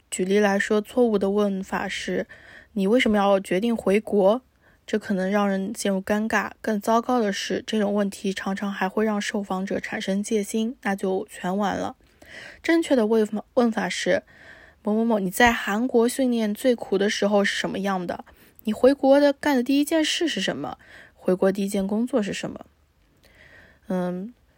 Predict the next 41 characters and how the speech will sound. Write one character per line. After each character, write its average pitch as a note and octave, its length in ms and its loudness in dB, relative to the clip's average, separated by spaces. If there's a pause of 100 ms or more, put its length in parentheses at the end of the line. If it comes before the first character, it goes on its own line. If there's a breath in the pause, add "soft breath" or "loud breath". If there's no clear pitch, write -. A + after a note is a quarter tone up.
(160)
就 G#3+ 200 0
是 G#3 80 -6
比 G#3 160 -6
如 F#3+ 160 0
说， A#3 340 0
我 G#3 140 2
想 G#3 200 -4
要 F#3+ 80 -4
知 G#3 140 -2
道 A#3 240 0
你 F#3+ 80 -2
为 G3+ 160 0
什 A3 100 -6
么 F3+ 80 -4
要 F3+ 160 0
说 F#3 140 -4
脱 F#3+ 240 -4
口 - 220 -8
秀， F3+ 340 -4
也 F#3 140 -2
可 - 160 -2
以 G#3 80 0
拆 A3 280 -4
成 G3 240 -4
以 F#3 120 -4
下 A3 340 0
这 G3 80 -6
些 F3+ 160 -6
问 F3 240 -4
题。 - 320 -10 (640 loud breath)
“你 G3 80 -2
是 C4 160 0
哪 G3+ 240 2
年 D#3 180 -2
开 C4+ 160 -4
始 A3 100 0
做 F#3 160 0
脱 F#3+ 200 0
口 F3+ 120 -2
秀 F3 220 -2
的？ E3+ 160 -8